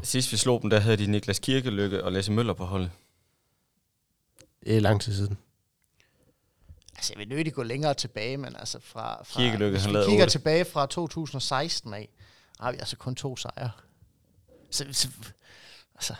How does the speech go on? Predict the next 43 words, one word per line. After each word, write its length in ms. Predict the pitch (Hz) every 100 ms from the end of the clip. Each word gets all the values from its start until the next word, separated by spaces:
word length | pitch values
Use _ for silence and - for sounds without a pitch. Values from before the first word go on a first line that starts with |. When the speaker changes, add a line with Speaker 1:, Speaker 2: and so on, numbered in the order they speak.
| - _ 135
Speaker 3:
rivalopgør, 680 | 131 143 120 120 - 123
det 140 | 117 -
tror 180 | 139
jeg, 120 | 123 117
det 60 |
er 40 | 123
noget, 200 | 127 120
vi 60 |
kalder 340 | - 123 117 120
det. 80 |
Det 80 | 107
tror 180 | - 120
jeg 80 | 104
altså 180 | - 120
ikke, 200 | - 117
G 20 | 117
O 80 |
G 40 | 117
kalder 220 | 110 117
det 100 | 113
længere. 400 | 107 113 123 135
Speaker 2:
Åh, 80 | 147 131
det 120 | 135
tror 160 | - 131
jeg 100 | 101
sgu 180 | -
også, 120 | 101 -
de 60 | -
gør 100 | -
stadigvæk. 480 | 101 - - - -
Speaker 3:
Jeg 100 | -
tror, 140 | 147
de 80 | 117
får 120 | 101
flest 280 | - 139 -
dig 140 | 98
bagefter, 340 | 104 101 - 110
men 140 | 104
jeg 80 | -
tror 180 | - 90
ikke, 120 | 127
du 60 | 127
ved. 120 | 95